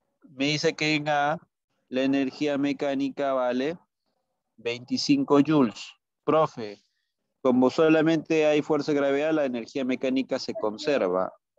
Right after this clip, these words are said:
Así que aquí también será veinticinco joules su energía mecánica, dando respuesta la alternativa A. ¿Te das cuenta? Sencillo, ¿ah? Vamos a ver la pregunta catorce ahora. La pregunta catorce creo que tiene su gráfico. Vamos a ver.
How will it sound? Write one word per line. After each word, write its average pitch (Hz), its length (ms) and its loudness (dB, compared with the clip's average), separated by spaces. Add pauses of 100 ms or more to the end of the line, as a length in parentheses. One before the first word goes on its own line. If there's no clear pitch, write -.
(160)
Así 107 260 -4
que 123 140 -2
aquí 120 240 0
también 127 340 2
será 104 440 0
veinticinco 101 680 -4
joules 92 280 -10
su - 100 -16
energía 90 340 -12
mecánica, 104 560 -6 (640)
dando 113 340 2
respuesta 123 680 0
la 104 180 -4
alternativa 95 720 -6
A. - 340 -6 (160)
¿Te 127 80 -2
das 143 80 -6
cuenta? 117 380 -2
Sencillo, 117 560 2
¿ah? 147 200 -2 (760)
Vamos 147 240 0
a - 20 0
ver 156 140 2
la 151 100 2
pregunta 139 460 -2
catorce 113 520 -4
ahora. 92 200 0
La 95 100 -2
pregunta 127 320 -2
catorce 120 480 -8
creo 120 160 -2
que 131 80 -4
tiene 117 220 -10
su - 160 -12
gráfico. 110 460 0
Vamos 101 280 -4
a 104 60 -4
ver. 120 200 -2